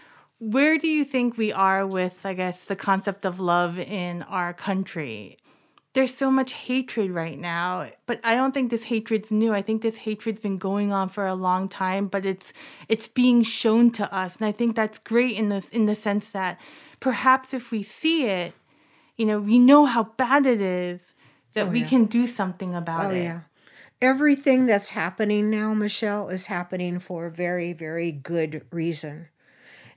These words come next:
Speaker 2: And I would have to say, even the people who have sacrificed and lost their lives because of the pandemic or because of the rioting or the,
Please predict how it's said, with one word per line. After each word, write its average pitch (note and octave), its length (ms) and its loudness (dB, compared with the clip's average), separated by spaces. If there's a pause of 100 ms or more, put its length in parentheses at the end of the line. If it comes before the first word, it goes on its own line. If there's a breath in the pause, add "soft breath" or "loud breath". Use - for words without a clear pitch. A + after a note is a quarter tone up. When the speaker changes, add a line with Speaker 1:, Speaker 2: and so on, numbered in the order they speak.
Speaker 2:
And F#3+ 300 0
I G3 160 2
would G#3+ 160 4
have G#3+ 220 -4
to G3 100 -6
say, F#3+ 640 2
even G#3 560 2
the F3+ 100 -4
people F3+ 540 -6
who E3+ 340 -4 (540 soft breath)
have F3 200 -4
sacrificed F#3 840 -4 (220)
and F3 160 -2
lost E3+ 320 -2
their D#3+ 160 -2
lives E3+ 520 -6
because F3+ 400 -4
of E3+ 80 -8
the F3 100 -8
pandemic F3 760 -4
or D#3+ 140 -10
because E3 400 -10
of E3+ 100 -6
the E3+ 100 -8
rioting E3+ 720 -2 (120)
or D#3+ 400 -10 (640 soft breath)
the, F#3 240 0